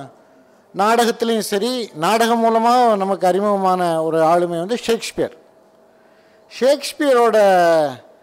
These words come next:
நாடகங்கள், நாடகங்கள்னு தான் சொல்லணும், அது கதைகள்னு சொல்ல முடியாது. ஆனாலும் அவரை இயற்றிய நாடகங்கள், அவர் நடித்த நாடகங்கள் தான் அதெல்லாம். அதுவெல்லாம் பெரும்பாலும் நமக்கு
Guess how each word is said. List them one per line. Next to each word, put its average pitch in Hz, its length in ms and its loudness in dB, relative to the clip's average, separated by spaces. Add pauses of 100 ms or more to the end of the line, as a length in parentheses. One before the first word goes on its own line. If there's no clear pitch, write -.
(840)
நாடகங்கள், 214 640 0 (320)
நாடகங்கள்னு 196 480 0
தான் 196 140 -2
சொல்லணும், 165 240 -2
அது 139 160 -4
கதைகள்னு 180 460 -4
சொல்ல 151 180 -6
முடியாது. 143 320 -2 (140)
ஆனாலும் 269 420 2
அவரை 220 320 4
இயற்றிய 220 480 0
நாடகங்கள், 180 600 0
அவர் 170 380 -2
நடித்த 175 380 -4
நாடகங்கள் 147 440 -4
தான் 127 120 -10
அதெல்லாம். 143 280 -18 (1000)
அதுவெல்லாம் 269 480 2
பெரும்பாலும் 285 580 2
நமக்கு 214 280 0